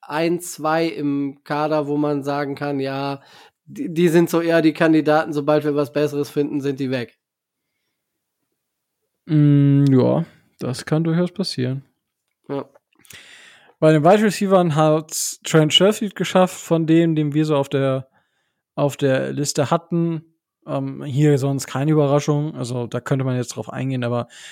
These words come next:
Speaker 2: das haben wir in der letzten Woche schon genug gemacht. Wer da noch was zu hören möchte, kann gerne noch mal in der letzten Folge ein bisschen reinhören. Bei den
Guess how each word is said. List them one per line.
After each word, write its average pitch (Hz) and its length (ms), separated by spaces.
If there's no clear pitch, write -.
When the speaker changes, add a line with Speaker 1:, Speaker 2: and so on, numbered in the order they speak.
Speaker 2:
das - 420
haben 139 240
wir 139 80
in 131 60
der 131 80
letzten 147 360
Woche 131 280
schon 135 260
genug 143 220
gemacht. 170 400
Wer 127 120
da 123 240
noch 120 220
was 120 160
zu - 220
hören 117 180
möchte, 113 360
kann 156 240
gerne 135 200
noch 131 120
mal 147 220
in 151 80
der 160 140
letzten 175 320
Folge 123 280
ein 117 60
bisschen 123 300
reinhören. 127 500
Bei 190 140
den 226 180